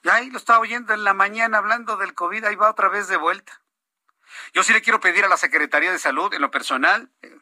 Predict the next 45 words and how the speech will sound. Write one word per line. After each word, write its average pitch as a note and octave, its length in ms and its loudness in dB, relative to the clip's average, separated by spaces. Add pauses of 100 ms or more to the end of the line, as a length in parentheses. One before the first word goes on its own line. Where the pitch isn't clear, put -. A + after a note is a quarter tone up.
(340)
de A#2+ 180 -14
ahí C3 140 -4
que C3 140 -2
me C3+ 100 0
hagan C3 220 -4
caso, C#3+ 280 -4
pues - 140 -12
evidentemente A#2 680 -4
no, D3 200 0 (520)
pero C#3 180 -2
mal E3 200 0
haría D3+ 200 0
no D3+ 160 -2
pedirlo. C3+ 500 -4 (220)
Que C#4+ 120 -2
ya E4 140 2
no C#4+ 100 6
dé C#4 100 4
las C4 140 0
conferencias G3 640 -2
este G3 200 -14
señor, C#3+ 500 -2
m-, F3+ 320 -14
mándenlo B3+ 500 0
a E3 60 6
un F3 600 -8
escritorio, D3 1120 2
ahí D3 280 -2
que, E3 240 -2 (360)
que D#3 100 0
haga F#3 140 4
archivo. E3 640 -4 (480)
Y - 120 -20
ponemos F#3 520 -2
a C#3+ 220 4
un F#3 180 -2
hombre F#3+ 280 2
o D#3+ 40 0
una F#3 180 -2
mujer, D#3 380 0
una F#3 160 -4
mujer F3 380 0
o E3 60 -4
un E3 160 -4
hombre F3+ 460 0